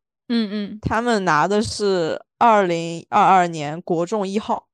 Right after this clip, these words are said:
Speaker 2: 那个时候我还没有看电影，我还挺，
Speaker 1: 嗯，嗯。
Speaker 2: 挺意外的，因为就是国重是什么概念呢？就跟他一块儿的那些是什么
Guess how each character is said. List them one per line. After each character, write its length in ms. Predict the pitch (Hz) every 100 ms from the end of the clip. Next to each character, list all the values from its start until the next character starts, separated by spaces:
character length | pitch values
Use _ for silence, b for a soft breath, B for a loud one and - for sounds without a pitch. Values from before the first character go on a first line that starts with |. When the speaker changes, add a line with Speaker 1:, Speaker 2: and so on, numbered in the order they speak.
| _ -
Speaker 2:
那 100 | 277
个 60 | 262
时 80 |
候 60 | 226
我 60 | 202
还 120 | 202
没 100 | 185
有 100 | 180
看 240 | - 208
电 200 | 185 175
影， 120 | 98 - _ _ 233
我 20 |
还 100 | 214
挺， 180 | 202 180
Speaker 1:
嗯， 20 |
嗯。 40 | 190 -
Speaker 2:
挺 240 | - 190
意 60 | 226
外 260 | 294 320
的， 160 | 214 143
因 160 | 240 302
为 220 | 254 247 b
就 100 | -
是 200 | 277 262
国 280 | 196 151 165
重 240 | 208 311 285
是 120 | 226
什 120 | 202
么 80 | 151
概 240 | 254 240
念 180 | 220 190
呢？ 80 | 175
就 120 | 233
跟 140 | 285 311
他 180 | 320
一 80 | 269
块 220 | 240 320
儿 140 | 302 226
的 100 | 185
那 160 | 196
些 180 | 202 202
是 120 | 220
什 120 | 208 175
么 180 | 170